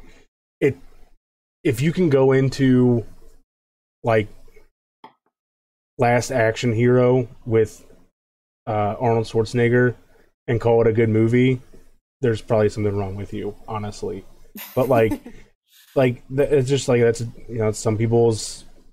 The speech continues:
Speaker 1: like, niche. That's where they, they're at home.
Speaker 2: Right.
Speaker 1: I mean, that's why I like, um,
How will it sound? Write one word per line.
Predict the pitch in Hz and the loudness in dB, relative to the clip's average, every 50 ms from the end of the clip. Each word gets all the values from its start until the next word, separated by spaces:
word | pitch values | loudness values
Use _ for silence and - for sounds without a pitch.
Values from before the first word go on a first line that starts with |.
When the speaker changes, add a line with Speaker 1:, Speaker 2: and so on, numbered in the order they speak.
| _ _ | _ _
Speaker 1:
like, | 127 113 110 98 | -2 -2 0 0
niche. | 104 113 143 135 113 110 - - | 0 2 2 2 0 -2 -4 -2
That's | - 110 107 - | -2 -2 -2 0
where | 117 117 113 | 0 0 2
they, | 110 110 113 110 110 113 - - | 4 4 2 2 0 -2 -4 -8
they're | 117 123 120 113 110 107 110 117 117 - - | -4 0 0 2 2 2 2 0 -2 -2 -2
at | 135 113 98 | -2 0 0
home. | 107 127 123 110 98 95 95 98 - - - - - - _ _ _ _ _ _ | 2 2 2 0 0 -4 -8 -14 -16 -18 -20 -20 -20 -20 _ _ _ _ _ _
Speaker 2:
Right. | 202 208 196 180 180 - - | -12 -10 -10 -10 -10 -10 -6
Speaker 1:
I | - 117 | -2 0
mean, | 117 117 113 110 110 107 | 2 2 2 2 0 0
that's | 107 113 117 113 - - | 0 0 0 0 -2 -2
why | 113 110 110 110 110 110 | 0 2 2 4 4 4
I | 113 | 4
like, | 107 107 104 107 107 104 - | 2 2 2 2 0 0 0
um, | 110 107 104 104 101 101 101 98 98 | 0 2 2 0 0 -2 -4 -6 -8